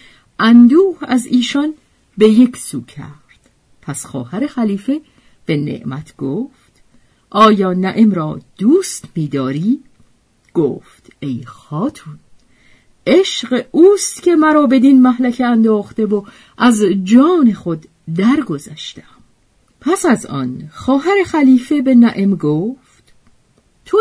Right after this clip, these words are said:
نیز خواجه خود دوست داری؟» گفت: «ای خاتون، هوای اوست که تن مرا بدین سان گداخته و حالت من دگرگون کرده.» خواهر خلیفه گفت:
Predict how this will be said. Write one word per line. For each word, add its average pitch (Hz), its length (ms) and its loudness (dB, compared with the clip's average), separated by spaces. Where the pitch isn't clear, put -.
نیز 190 300 2
خواجه 165 560 -4
خود - 380 -8
دوست 320 520 0
داری؟» 151 440 -6
گفت: - 460 -4
«ای 143 220 -4
خاتون، 170 760 -10
هوای 277 600 2
اوست 381 640 -2
که 302 140 -4
تن 277 380 0
مرا 247 340 2
بدین 240 440 4
سان 226 400 -2
گداخته 214 720 0
و 196 160 -4
حالت 277 640 2
من 180 340 -4
دگرگون 185 640 0
کرده.» 147 440 -16
خواهر 139 400 -10
خلیفه 135 420 -10
گفت: 151 460 -14